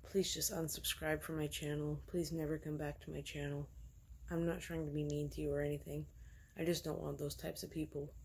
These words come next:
who are toxic in the comment sections. So if you are one of those types of people,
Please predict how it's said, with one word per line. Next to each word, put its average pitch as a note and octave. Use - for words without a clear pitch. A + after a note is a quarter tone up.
who E3
are D#3+
toxic -
in D3
the D3
comment D#3
sections. D3+
So F3+
if E3
you F3+
are F#3
one F3
of E3+
those E3
types -
of D#3+
people, E3